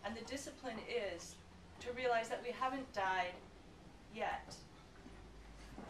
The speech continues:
In the story, the protagonist has no basis for hope. In the story, the protagonist ends with a shout of joy,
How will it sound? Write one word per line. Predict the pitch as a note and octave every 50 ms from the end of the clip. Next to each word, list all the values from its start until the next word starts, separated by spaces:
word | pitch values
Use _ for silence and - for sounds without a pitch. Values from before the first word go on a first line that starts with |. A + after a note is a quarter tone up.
| - - - -
In | - A#3+ B3
the | C4+
story, | B3+ - - - D#4 D4+ D4 D4 C#4 C4 A#3 G#3 G3+ - - - - -
the | B3
protagonist | A#3+ C4+ C#4 - - C#4 C4+ C4+ C4+ C4+ C4+ B3+ - - -
has | A#3+ A3+ G#3+ A3
no | A3+ A3 G#3 G#3
basis | G#3 G3+ G3+ G#3 - G#3+ G3 -
for | - G3 G3+ F#3+ F#3+
hope. | G3 F#3 E3 - - - - - - - - - - - - - - - - -
In | A#3 A#3+
the | B3 B3
story, | - - - C#4+ C#4 C#4 C4+ B3+ A#3+ - F3+ F3+ - - - - - - -
the | B3
protagonist | C4+ C4+ C4 - - C#4+ C4 C4 C4 C4 B3 - - - -
ends | A#3+ C4 C4 C4 C4+ C4 -
with | A3 A3 G#3+
a | G#3+ -
shout | - A3+ G#3+ G#3+ G#3
of | G#3 G#3 - -
joy, | - G#3 G#3 G3+ F3 D#3